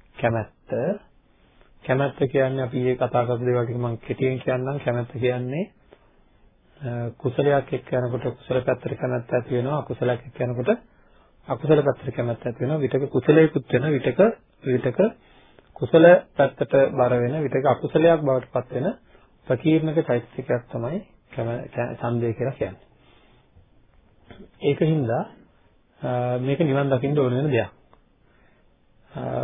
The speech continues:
බොහෝ දෙනා, අ, ගේ අර්ථ දැක්වීමක් තියෙනවා. මේ වැරදි අර්ථ දැක්වීමක්. නිවන් දකින්න තියෙන කැමැත්ත අයින් කරන්න ඕන කියලා. ඒකත් අයින් කරන්න ඕනේ කියලා. ඒක පින්වත්නි, බුදුරජාණන් වහන්සේ ඒකට දේශනා කරන්නේ.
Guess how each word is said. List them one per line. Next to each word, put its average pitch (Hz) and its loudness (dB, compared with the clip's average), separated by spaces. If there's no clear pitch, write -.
බොහෝ 135 2
දෙනා, 139 2
අ, 143 0
ගේ 139 0
අර්ථ 123 2
දැක්වීමක් 131 0
තියෙනවා. 123 -4
මේ 127 -4
වැරදි 117 -2
අර්ථ 117 -4
දැක්වීමක්. 117 -8
නිවන් 127 -2
දකින්න 123 -4
තියෙන 143 -10
කැමැත්ත 120 -4
අයින් 117 -6
කරන්න 113 -10
ඕන 120 -8
කියලා. 120 -8
ඒකත් 127 -4
අයින් 131 2
කරන්න 113 -4
ඕනේ 113 -6
කියලා. 127 -2
ඒක 147 4
පින්වත්නි, 131 -2
බුදුරජාණන් 127 0
වහන්සේ 123 -2
ඒකට 123 -2
දේශනා 117 -4
කරන්නේ. 120 -6